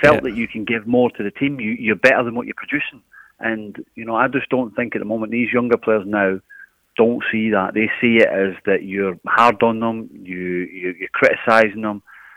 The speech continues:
Speaker 1: But that will change, and that's, that's where the good senior players need to get into the minds of the younger players nowadays. The mentality of the players have to change. You need to, to, you need to be on it every day in life.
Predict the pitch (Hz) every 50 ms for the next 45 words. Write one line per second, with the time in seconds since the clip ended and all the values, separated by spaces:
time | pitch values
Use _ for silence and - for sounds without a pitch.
0 | _ _ _ 165 165 156 175 185 190 185 160 135 - - 139 135 135 131 127 127
1 | 123 117 - 104 92 107 113 131 135 - - - _ - 135 143 156 - - 135
2 | 127 120 120 - 123 113 - - 120 113 113 107 - - 110 101 - 107 113 107
3 | - - 98 123 95 92 104 101 - 95 95 92 95 98 98 98 98 95 92 80
4 | 95 90 95 95 92 90 - - 95 87 87 92 90 87 87 87 82 92 92 92
5 | - - 104 104 107 107 104 98 - - - 98 95 - - - _ - _ -
6 | - 98 98 101 98 95 92 - - - - _ _ _ _ _ _ _ - 98
7 | 98 101 95 - - 101 98 95 95 95 - _ _ - - 113 131 143 151 -
8 | 120 131 127 131 127 - - 113 101 - 107 98 107 104 101 98 92 - - 95
9 | 95 95 95 95 92